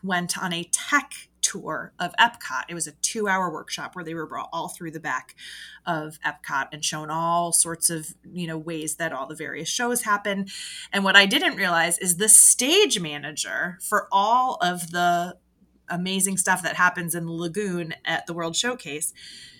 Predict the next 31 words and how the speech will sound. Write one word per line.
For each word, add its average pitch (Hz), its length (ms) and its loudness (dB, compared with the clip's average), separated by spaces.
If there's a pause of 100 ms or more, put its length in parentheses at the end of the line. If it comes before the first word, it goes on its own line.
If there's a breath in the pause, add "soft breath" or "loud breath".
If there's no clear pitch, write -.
(200 loud breath)
is 196 240 0
in 233 200 0
that 226 260 6
pyramid 190 540 0
on 165 160 -2
Mexico. - 560 0
If - 120 -12
you 185 120 -4
look 196 200 -2
up 202 120 0
at 185 80 -10
the 180 80 -2
very 175 300 0
top, 214 400 0
there's, 165 280 0
like, 165 220 -4
a 156 280 -2 (280)
control 220 600 0
booth, 156 380 -2
and 175 120 -2
that's 160 180 -2
where 196 80 -4
the 202 80 -8
stage 226 420 2
manager 143 460 -6
for - 260 -8
all 165 180 -8
of 160 120 -12
those 165 240 0
things 185 300 2
sits, - 300 2